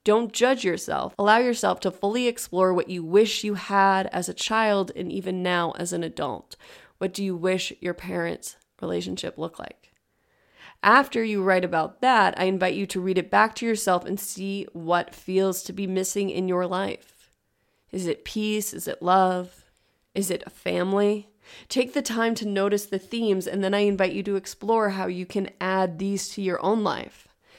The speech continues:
Many times, what we seek from our parents, we are able to start giving to ourselves as adults through self-love. And my last piece of advice is that I invite you to explore finding a therapist or someone to talk through this experience with.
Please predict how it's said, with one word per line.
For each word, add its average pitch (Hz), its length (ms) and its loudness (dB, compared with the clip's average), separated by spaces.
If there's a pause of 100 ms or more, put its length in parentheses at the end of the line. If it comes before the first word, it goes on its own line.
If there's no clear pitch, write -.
(380)
Many 277 280 6
times, 185 760 -6
what 180 260 -2
we 185 140 -6
seek - 400 -8
from 208 220 -2
our 185 100 0
parents, 202 640 -4
we 202 80 0
are 185 160 2
able 185 300 -2
to - 180 -10
start 180 300 -4
giving 180 300 -2
to 175 120 -8
ourselves 170 520 -4
as 185 200 -6
adults - 640 -6 (300)
through 170 140 -4
self-love. - 600 -8 (640)
And 233 160 2
my 240 120 6
last 240 260 2
piece 269 160 -2
of 247 80 -2
advice 208 460 2
is 202 160 -2
that 202 160 6
I 202 60 2
invite 196 360 2
you 208 160 -6
to 196 460 -2
explore 185 520 0
finding 185 320 -2
a 175 60 -8
therapist 233 680 -4
or 196 120 -4
someone 190 460 0
to 196 180 -8
talk 180 420 -4
through 185 240 -2
this 180 220 -4
experience 185 640 -4
with. 220 280 -2